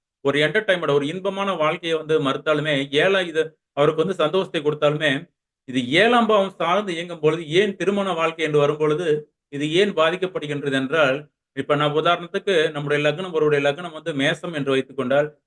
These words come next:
அவருக்கு வரக்கூடிய மனைவியினுடைய இடம் வந்து ஏழாம் இடம். இந்த ரெண்டாம் பாவத்தில் ஒரு கிரகம் இருந்து வேலை செய்யும் பொழுது,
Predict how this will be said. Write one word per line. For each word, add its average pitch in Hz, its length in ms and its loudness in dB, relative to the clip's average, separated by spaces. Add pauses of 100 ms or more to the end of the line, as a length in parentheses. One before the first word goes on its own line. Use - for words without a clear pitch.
(120)
அவருக்கு 143 320 2
வரக்கூடிய 175 460 2
மனைவியினுடைய 151 840 2
இடம் 151 180 -2
வந்து 143 240 -4
ஏழாம் 139 320 2
இடம். 113 240 -6 (1800)
இந்த 151 200 2
ரெண்டாம் 208 380 4
பாவத்தில் 202 340 4
ஒரு 180 140 2
கிரகம் 170 340 -2
இருந்து 165 200 -6
வேலை 147 220 2
செய்யும் 135 220 -6
பொழுது, 123 580 -2